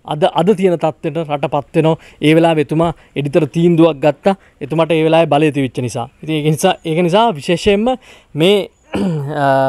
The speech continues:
රජ බලයට පත්වීමේදීම, අ, මිත්‍යාව වපුරලා, කැලණියේ නයි පෙන්නලා,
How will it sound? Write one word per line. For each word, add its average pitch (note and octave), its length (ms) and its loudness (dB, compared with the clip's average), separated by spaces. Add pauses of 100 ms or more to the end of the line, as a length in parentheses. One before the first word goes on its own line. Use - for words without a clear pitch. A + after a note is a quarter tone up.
(140)
රජ C#3+ 220 0 (300)
බලයට F3 380 -6
පත්වීමේදීම, F#3 760 -2
අ, - 720 -6 (480)
මිත්‍යාව E3 600 0 (260)
වපුරලා, E3+ 520 -2 (1080)
කැලණියේ F3 440 2 (260)
නයි D3 280 -2
පෙන්නලා, G3 500 2